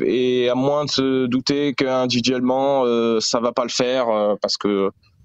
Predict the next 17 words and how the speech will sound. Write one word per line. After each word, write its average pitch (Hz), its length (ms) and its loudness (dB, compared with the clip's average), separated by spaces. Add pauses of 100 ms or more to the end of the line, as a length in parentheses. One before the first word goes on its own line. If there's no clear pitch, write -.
(400)
on 113 180 0
a 117 60 0
déjà 120 140 -2
montré 123 260 -2
par 120 120 -2
le 113 60 -8
passé 120 260 -2
qu'on 127 140 -4
pouvait 117 220 0
être - 140 -10
moyen 127 480 0
individuellement 120 440 0
mais 123 100 0
très 113 160 -2
fort 110 120 -2
collectivement. 113 520 0
Donc, 107 140 -2